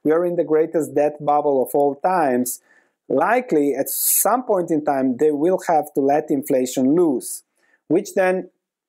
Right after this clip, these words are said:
trashes long-term bonds. So that's also a risk there with bonds, but maybe they will not trash it just yet. So for parking, and then if they start trashing it, you buy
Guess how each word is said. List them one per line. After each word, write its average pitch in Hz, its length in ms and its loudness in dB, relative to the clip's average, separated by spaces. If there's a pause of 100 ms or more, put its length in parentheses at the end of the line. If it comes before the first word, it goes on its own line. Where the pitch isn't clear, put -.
(160)
trashes 139 640 0 (100)
long-term 143 640 0
bonds. 147 380 -2
So 226 240 0
that's 208 240 0
also 190 400 0 (100)
a 160 120 2
risk 190 400 -2
there 139 360 2
with 127 320 0
bonds, 143 500 -2 (280)
but 170 160 -4
maybe 202 280 0
they 151 220 0
will 151 440 0
not 151 320 0 (160)
trash 139 520 0
it 117 320 0 (440)
just 127 420 -2
yet. 143 420 0
So - 340 0 (220)
for 277 280 2
parking, 190 600 0
and 175 160 0
then 196 200 0
if 208 160 0
they 202 120 2
start 185 380 0
trashing 165 460 0
it, 123 100 -6 (240)
you 170 140 2
buy 156 380 0